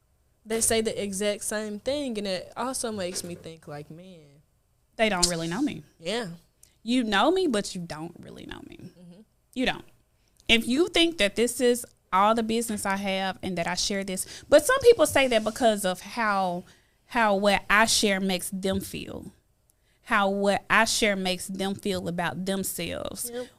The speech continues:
Speaker 2: Or I'm sharing something that they would never tell anybody. That's not my problem.
Speaker 1: Mm-hmm. But people don't understand that because not everybody is taking the time out to heal themselves or heal from their childhood trauma.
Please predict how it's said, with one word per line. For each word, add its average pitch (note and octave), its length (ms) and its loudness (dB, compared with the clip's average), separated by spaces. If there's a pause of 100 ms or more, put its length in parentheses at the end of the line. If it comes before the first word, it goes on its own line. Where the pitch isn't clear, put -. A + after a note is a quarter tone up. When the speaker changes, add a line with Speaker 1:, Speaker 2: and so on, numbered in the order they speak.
(100)
Speaker 2:
Or A3+ 600 8
I'm A3 220 4
sharing G3 400 0
something F#3 460 -4
that F3 260 -4
they G3 200 4
would F#3+ 180 -2
never G3+ 420 2
tell E3 340 -4
anybody. D3+ 640 -8 (280)
That's A#3 220 -2
not G#3 120 -4
my F#3 100 -6
problem. G#3+ 520 -12 (360)
Speaker 1:
Mm-hmm. F#3 220 -20 (1000)
But F#3 140 -4
people F#3 260 -8
don't E3 300 -6 (100)
understand E3+ 800 -8
that C#3+ 160 -10
because D3+ 420 -8 (260)
not F#3 220 -2
everybody E3+ 520 2
is D#3+ 100 0
taking E3+ 320 -4
the D#3 80 -4
time D#3 340 -2
out D#3 180 -2
to D#3+ 120 -2
heal E3 240 2
themselves D3 720 -2
or D#3+ 120 -2
heal D#3 220 0
from D3+ 200 -6
their D3 100 0
childhood C#3+ 480 -2
trauma. C3+ 380 -4